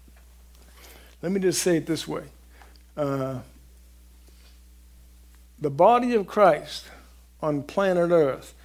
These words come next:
it is his will and purpose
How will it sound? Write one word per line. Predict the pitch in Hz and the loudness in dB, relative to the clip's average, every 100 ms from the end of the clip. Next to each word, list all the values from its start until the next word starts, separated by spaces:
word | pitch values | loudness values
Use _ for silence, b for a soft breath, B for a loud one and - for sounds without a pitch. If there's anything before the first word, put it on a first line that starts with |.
| b b b | b b b
it | 165 160 | -2 4
is | 165 165 - | 4 4 0
his | 165 151 139 | -2 -2 -2
will | 165 220 240 | 0 2 0
and | 214 196 175 | -2 -4 -4
purpose | - 208 208 - 135 - - | -2 -2 -2 -8 -10 -12 -12